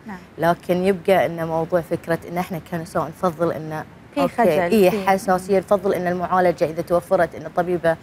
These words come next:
Speaker 2: على طبيب.
Speaker 1: نعم.
Speaker 2: فهاي الأشياء اللي خلتني طبعًا اللي لعب دور أساسي فيه بحياتي، يعني خصوصًا إني أنا كأم الولدين من فترة دراستي اللي كان له السبورت الأساسي اللي هو أبوي وأمي الله يحفظهم،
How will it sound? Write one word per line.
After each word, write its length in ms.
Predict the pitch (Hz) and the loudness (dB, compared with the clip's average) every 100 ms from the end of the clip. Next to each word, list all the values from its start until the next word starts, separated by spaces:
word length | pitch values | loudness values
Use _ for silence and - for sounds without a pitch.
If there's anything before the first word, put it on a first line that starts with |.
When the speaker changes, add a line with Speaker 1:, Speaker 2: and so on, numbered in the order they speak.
| - - - | -14 -10 0
Speaker 2:
على 220 | 180 156 | 2 2
طبيب. 400 | 147 139 123 107 - | 0 -2 -2 -10 -10
Speaker 1:
نعم. 160 | 185 160 - - | -10 -10 -12 -2
Speaker 2:
فهاي 300 | 190 196 254 | -2 2 2
الأشياء 460 | 240 226 - 240 190 | 2 0 0 0 2
اللي 120 | 208 | 0
خلتني 680 | - 196 180 180 180 170 170 - | -2 0 2 0 -4 -10 -8 0
طبعًا 420 | 226 196 165 160 147 - | 0 2 0 0 -2 -10
اللي 140 | 165 | -8
لعب 300 | 165 175 170 | -2 0 0
دور 240 | 156 170 - | 0 -2 -2
أساسي 440 | 160 175 170 - 160 | -4 -4 -6 -8 -10
فيه 240 | 180 165 143 - | -4 -4 -4 -6
بحياتي، 640 | 151 143 147 147 - 147 | -2 0 0 0 -4 -8
يعني 280 | 139 139 147 | -6 -6 -10
خصوصًا 280 | - 170 165 | -12 -6 -4
إني 280 | 165 165 - | -4 -6 -6
أنا 180 | 165 | -4
كأم 400 | 151 - 160 170 160 147 127 110 | -4 -2 -2 -2 -10 -16 -16 -8
الولدين 460 | 147 156 156 180 | -4 -4 0 -2
من 200 | 156 147 147 | -2 -10 -4
فترة 280 | 185 - 175 | -4 0 0
دراستي 640 | 147 151 156 160 - 175 180 - - - - - | 0 0 0 0 -10 -12 -12 -20 -20 -20 -20 -8
اللي 360 | 156 151 151 156 - | -8 -6 -8 -8 -6
كان 320 | - 214 190 | 0 4 6
له 200 | 185 196 | 4 4
السبورت 560 | 175 - 151 156 156 - | 0 -2 -8 -2 -2 -2
الأساسي 600 | 131 156 - 147 147 - | -4 -4 -6 -8 -8 -12
اللي 240 | 139 147 | -12 -8
هو 80 | 156 | -4
أبوي 380 | 143 147 147 151 | -4 -4 -8 -10
وأمي 220 | 143 139 | -10 -10
الله 120 | 135 | -10
يحفظهم، 520 | 147 135 - 113 156 | -8 -8 -8 -10 -12